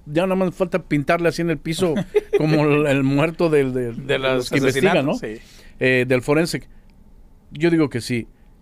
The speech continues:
Speaker 1: Desafortunadamente, maldito poder don dinero. Eh, estamos hablando de millones, de millones, de billones de dólares. El fútbol ve la fifa, la asquerosidad, cuando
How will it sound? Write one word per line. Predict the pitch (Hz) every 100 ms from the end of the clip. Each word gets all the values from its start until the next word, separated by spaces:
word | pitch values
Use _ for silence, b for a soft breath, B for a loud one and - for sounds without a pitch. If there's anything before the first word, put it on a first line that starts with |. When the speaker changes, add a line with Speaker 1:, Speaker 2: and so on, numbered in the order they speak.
| 127
Speaker 1:
Desafortunadamente, | 135 147 156 131 139 131 147 175 165 170 170 170
maldito | 143 131 135 151 147
poder | 120 113 131 135
don | 107 98
dinero. | 95 113 98 - - - - b b b -
Eh, | 110 117 117 - - - -
estamos | 117 160 143
hablando | 143 151 127
de |
millones, | 113 110 127 135 110
de |
millones, | 110 104 120 120 110
de | 110
billones | 107 127 135 117 113 180 143 185 214 147
de | 123
dólares. | 117 131 123 160 - B B B
El | 135 131
fútbol | 170 156 185 185 _ - - - - - - - - -
ve | 117 165 208 -
la | 147
fifa, | 123 214 - 277 - b b b -
la | 135
asquerosidad, | 147 - 160 151 135 - 135 147 262 240 - b b -
cuando | 147 160 156 151 151